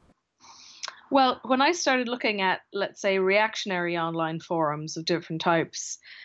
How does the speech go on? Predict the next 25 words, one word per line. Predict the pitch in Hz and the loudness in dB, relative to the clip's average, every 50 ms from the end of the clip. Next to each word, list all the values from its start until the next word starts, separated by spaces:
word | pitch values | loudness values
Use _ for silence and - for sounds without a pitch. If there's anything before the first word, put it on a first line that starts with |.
| - - _ | -20 -10 _
I | - 214 | -6 -4
started | 208 - - 269 269 269 240 | -2 0 0 2 2 2 2
my | 220 202 | 0 -2
P | 202 - 208 | 0 -2 -2
H | 196 196 - | -2 -2 -2
D | 208 | 0
about | 190 185 - - | 0 0 -2 -2
seven | - - 208 202 202 196 | 0 0 2 2 2 -2
years | 190 180 185 180 175 - | 0 0 0 -2 -2 -4
ago. | 175 165 156 156 151 151 156 170 - _ _ _ | -4 -4 -2 -2 -2 -4 -8 -10 -16 _ _ _
I | 190 180 165 | -4 -4 -2
finished | - 214 180 165 - - | -2 -2 0 0 -2 -2
it | 170 | -2
about | 165 170 151 - | -2 -2 -2 0
two | - - 190 | 0 -2 -2
years | 170 160 151 147 147 - 156 | -2 -2 -4 -6 -8 -8 -6
ago. | 151 147 147 147 160 - - - - - - - - _ | -4 -4 -4 -4 -6 -10 -14 -18 -18 -18 -18 -20 -20 _
And, | - - 196 185 180 180 175 175 175 - | 0 2 4 4 4 4 2 2 2 2
um, | 202 185 175 175 175 175 175 175 - _ - | 2 2 4 4 2 0 0 -2 -6 _ -2
I | - - 214 | 2 2 4
was | 226 220 214 196 | 4 2 0 0
looking | 202 190 208 196 185 | -2 -2 -2 -2 0
at | 180 | 0
anti-feminist | 180 180 190 185 196 185 - 208 202 196 190 180 175 - - | 0 0 0 -2 -6 -2 0 0 0 0 -2 -2 -4 -6 -6
forums. | - 233 226 220 202 180 175 170 165 165 175 175 - - - | 0 2 4 6 6 6 4 2 -2 -6 -8 -10 -14 -16 -20